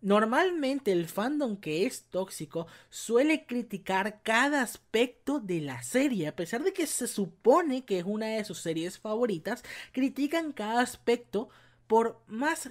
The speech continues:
irrelevante que sea. Esto hace que las personas externas al fandom tengan comentarios negativos al mismo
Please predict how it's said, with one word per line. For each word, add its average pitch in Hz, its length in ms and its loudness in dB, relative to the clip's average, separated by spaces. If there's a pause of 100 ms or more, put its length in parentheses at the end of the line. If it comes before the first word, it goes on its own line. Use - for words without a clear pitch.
irrelevante 233 1080 2
que 151 140 -8
sea. 156 420 -2 (680)
Esto 247 560 2 (220)
hace 196 260 0
que 285 140 0
las 262 140 0
personas 254 420 0
externas 220 580 -2
al 285 160 0
fandom 202 520 0
tengan 233 480 -2
comentarios 202 1000 -4
negativos 190 680 -2
al 143 180 -8
mismo 196 440 -2